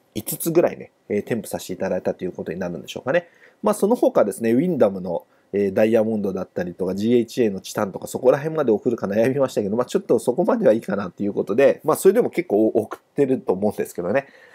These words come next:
私はヒルトン、えー、アイエイチジー、ハイアット、マリオット送りましたので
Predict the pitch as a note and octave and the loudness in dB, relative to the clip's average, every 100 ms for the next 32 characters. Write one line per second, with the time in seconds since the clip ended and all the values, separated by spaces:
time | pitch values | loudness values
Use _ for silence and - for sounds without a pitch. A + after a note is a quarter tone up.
0 | - - A#2+ D#3 G3 F#3 D3+ C#3 G#2+ F#2 | -8 -4 -2 0 0 0 0 0 0 -4
1 | - _ _ _ - G2 G2 F#2 F#3 - | -6 _ _ _ -6 -4 -4 -4 -4 -4
2 | - G#2 - G3 F#3 F3 - _ _ _ | -2 -4 -4 -8 -6 -8 -12 _ _ _
3 | _ - G#2 F#2+ - E3+ E3+ - _ F#2+ | _ -4 -2 -2 -2 4 4 4 _ -2
4 | A2+ G2 - - - F#2 G2 G#2 G2 F2+ | 0 0 -6 -8 -6 -4 -2 -2 -4 -6
5 | F2 G#2 B2+ - | -2 4 4 2